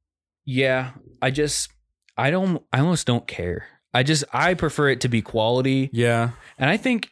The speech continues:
Speaker 1: you know, if it ever
Speaker 2: I think
Speaker 1: gets
Speaker 2: for me, it's just, I know the effort that we're both putting into this, and it's just nice to see some sort
Speaker 1: some
Speaker 2: of
Speaker 1: payoff.
Speaker 2: Yeah.
Speaker 1: And I think, you know, I feel like the way this works is people stumble upon shit like that.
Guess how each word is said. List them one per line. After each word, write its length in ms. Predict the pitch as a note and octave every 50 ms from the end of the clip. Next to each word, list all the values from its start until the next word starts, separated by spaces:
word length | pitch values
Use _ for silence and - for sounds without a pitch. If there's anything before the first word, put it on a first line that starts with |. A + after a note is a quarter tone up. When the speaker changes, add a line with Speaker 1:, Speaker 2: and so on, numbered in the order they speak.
| _ _
Speaker 1:
you 120 | D3+ D3+ D3
know, 180 | D3 D3 D3
if 260 | - - C3+ C3+ -
it 100 | D3 C#3+
ever 160 | C#3+ D#3 F3 G3+
Speaker 2:
I 20 | G3
think 220 | E3 D3 D3+ F#3+ -
Speaker 1:
gets 80 | -
Speaker 2:
for 100 | - F#3
me, 320 | D3 A#2+ A2+ A#2 A#2+ A#2+ A#2+
it's 100 | A2+ -
just, 220 | - G#2+ - - - -
I 140 | - A2
know 320 | G#2+ G#2+ A2 A2+ A#2+ B2 A#2+
the 160 | A2+ A#2 -
effort 380 | - G2+ G2+ - - A2 - -
that 260 | A2+ G#2+ G#2 G#2 - - _ _ _ _ _ _
we're 220 | - G2+ G#2 G#2
both 260 | F#2+ F#2+ G2+ G#2 G#2 -
putting 240 | - A2+ G2+ G2+ G2
into 200 | G2+ G2+ G2 G2
this, 420 | F#2+ G2 G2 G2 F#2+ - - - -
and 120 | - F2+ F#2
it's 180 | F#2+ F#2 -
just 220 | - G2 - - -
nice 240 | F#2+ F2 F2+ - -
to 100 | - F2
see 420 | - - - F2 F2 F2 F2+ F2+
some 520 | F#2 - - - F2+ F2 F2+ F2 F2+ - -
sort 140 | D#3 - -
Speaker 1:
some 140 | F3+ F#3
Speaker 2:
of 60 | E3+ C#3+
Speaker 1:
payoff. 520 | - D3 C#3 C#3+ D3 C#3 C#3+ C#3+ - -
Speaker 2:
Yeah. 100 | - -
Speaker 1:
And 100 | D3 D3
I 80 | E3 F#3+
think, 360 | G3+ - G#3+ G#3+ G#3 F#3 - -
you 160 | - D3 C#3+
know, 340 | C3+ C3 C3 B2+ B2+ B2+ C3+ B2+ _ _ _ - - _ _ _ _ _ _ _ _ _ _ _ _ _ -
I 140 | C3 D#3
feel 200 | F3 - - G3+
like 140 | G3 G3 G3
the 80 | - B2
way 200 | A2 G#2+ A2 A2
this 240 | A2 A#2+ A#2 - -
works 600 | F#2 F#2 F#2 F#2+ G#2 - - - - - - - - _ _ _ _ _ _ _ _ _ _
is 140 | A#2+ A#2+ -
people 280 | - D3+ C3+ - B2 A2
stumble 480 | - - - - G#2 G#2 G2 G2 F#2
upon 340 | E2+ D#2 - - E2+ F2 E2+
shit 280 | D2 - - F2+ - -
like 180 | F2+ E2 -
that. 280 | - D#2+ D2 - -